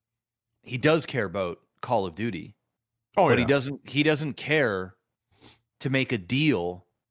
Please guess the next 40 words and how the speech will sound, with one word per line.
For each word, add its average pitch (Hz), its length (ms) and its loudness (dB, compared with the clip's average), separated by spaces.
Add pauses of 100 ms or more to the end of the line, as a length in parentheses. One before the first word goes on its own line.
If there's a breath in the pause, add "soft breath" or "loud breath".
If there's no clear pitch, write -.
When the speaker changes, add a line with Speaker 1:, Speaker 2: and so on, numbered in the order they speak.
(420)
Speaker 1:
for - 120 -6
Call 123 280 0
of 107 60 -4
Duty 107 400 0
to - 160 -10
go, 104 200 -2
to - 220 -12
make 107 180 -4
this 101 160 -10
go 101 160 -4
through, 143 300 -2
because 98 300 -6
he 117 100 -2
understands 113 800 -4 (580)
that 113 140 2
after 123 280 0
ten 139 300 -4
years, 110 600 -2 (760)
Sony's 147 480 0
fucked - 600 -2 (420)
when 117 120 -4
it 113 100 -4
comes 120 240 -4
to 117 80 -6
Call 110 260 0
of 98 60 -6
Duty. 127 300 -6 (1200)
So 110 580 0 (520)
that's 143 260 0
why 151 220 2
he 135 200 -4
has 135 220 0
no 147 280 2
interest 156 440 -4
at 117 140 0
all 117 320 2
in 101 200 -8
working 135 400 -2
out 110 180 0
a 101 360 -4